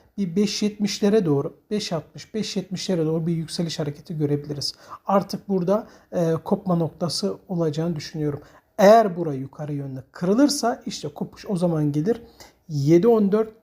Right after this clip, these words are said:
ve zirve olan sekiz onlara doğru Batı cimde bir hareket görebiliriz. Güncel olarak, destek olarak da hareketli ortalamalardan biraz uzaklaştı ama, e, yüz kırk dördü de kırdı. Dört elli dört ve dört kırk altı,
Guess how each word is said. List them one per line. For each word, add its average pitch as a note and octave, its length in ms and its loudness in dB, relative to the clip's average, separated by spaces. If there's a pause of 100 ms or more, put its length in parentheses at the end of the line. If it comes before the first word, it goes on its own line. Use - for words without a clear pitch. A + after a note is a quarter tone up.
ve E3 100 -4
zirve D#3+ 320 -2
olan F3 260 -2
sekiz F3 420 -6
onlara E3 380 2
doğru D3 300 0
Batı E3 240 -6
cimde D3+ 340 -6 (300)
bir F#3+ 100 0
hareket D#3+ 500 -4
görebiliriz. C#3+ 500 -2 (240)
Güncel A#3 280 6
olarak, D3+ 400 0
destek G3 380 -2
olarak D3+ 380 -4
da A3 200 -4 (200)
hareketli F#3 460 0
ortalamalardan G3 760 2
biraz F3+ 260 0
uzaklaştı F3 500 -4
ama, A#3+ 200 0 (300)
e, D#3 420 2
yüz D#3 260 0
kırk - 240 -8
dördü F3 280 2
de D3 180 -4
kırdı. G3 440 0 (300)
Dört A3+ 280 6
elli F#3 300 0
dört A3+ 200 2 (300)
ve G3+ 340 0 (340)
dört A#3 320 4
kırk F#3+ 320 0
altı, F#3 540 2